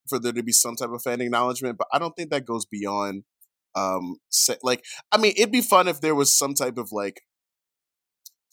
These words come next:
pre-tape, just, like, like, if S N L was a less, was, like, a more serious show, I could see some type of, like, pre-tape where it's, like, just fans thanking people or telling stories about how the show brought them together. Like, there's something like that that's, like, very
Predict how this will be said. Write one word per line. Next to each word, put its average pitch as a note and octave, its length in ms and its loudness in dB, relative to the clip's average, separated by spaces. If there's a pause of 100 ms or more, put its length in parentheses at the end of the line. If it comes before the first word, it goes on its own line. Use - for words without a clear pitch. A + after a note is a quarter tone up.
pre-tape, B2+ 420 -2
just, A#2 200 -2
like, A2 200 -4 (1160)
like, E3 140 -2
if E3+ 140 0
S G#3+ 140 4
N G#3+ 60 -2
L F#3 60 2
was D#3+ 120 0
a C#3 40 2
less, B2 320 2
was, B2+ 240 -4
like, A2 140 -4
a A2 60 -6
more A2 180 -2
serious G#2 320 -2
show, G#2 240 0
I G#2+ 100 -2
could G#2+ 180 -8
see G#2+ 120 -4
some G#2 220 -2
type G2+ 200 -6
of, G2+ 120 -6
like, G2+ 240 -6
pre-tape G2+ 440 -6
where G2+ 180 -4
it's, F#2+ 160 -4
like, F#2 160 -8
just - 240 -6
fans F#2+ 460 -6 (440)
thanking G#2+ 360 -4
people G2 260 -4
or F2 160 -4
telling F#2+ 280 -4
stories F#2 360 -2
about F#2 120 -2
how F#2+ 140 0
the F2+ 80 -8
show F#2+ 260 -2
brought F#2+ 300 -2
them F#2+ 180 -6
together. F#2+ 520 -2 (280)
Like, C#3+ 160 2
there's E3 180 2
something F#3+ 260 2
like C#3 160 0
that A#2 180 2
that's, A2+ 160 -2
like, A2 160 -2
very A#2+ 180 -2